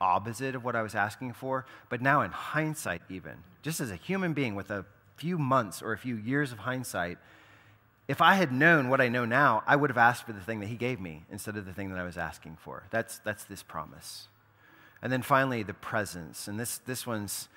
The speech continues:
just kinda ring-, brings us right back into the heart of discipleship with Jesus. So notice verses eleven through thirteen here in closing. He says, "What father among you, if his son asks for a fish,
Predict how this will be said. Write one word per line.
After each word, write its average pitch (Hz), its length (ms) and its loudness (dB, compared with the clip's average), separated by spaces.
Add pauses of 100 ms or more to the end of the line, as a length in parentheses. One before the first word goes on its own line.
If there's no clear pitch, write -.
(200)
just 127 160 -10
kinda 135 160 2
ring-, 117 360 -4
brings 123 280 -2
us 110 180 -8
right 120 420 -2
back 107 280 0
into 113 280 -6
the 101 100 -2
heart 110 380 -2
of 101 180 -6
discipleship 104 800 -6
with 110 120 -8
Jesus. 104 440 -8
So 117 120 -8
notice 143 380 -4 (440)
verses 123 280 -2
eleven 110 360 0
through 131 160 -6
thirteen 113 540 -6
here 110 180 -4
in 113 80 -6
closing. 95 480 -8
He 107 100 -8
says, 104 280 -6
"What 131 300 0 (240)
father 139 500 2
among 113 320 0
you, 110 160 -2
if 107 100 -4
his 117 140 -8
son 135 320 -2
asks 123 380 2
for 113 180 -4
a 95 60 -2
fish, 139 600 0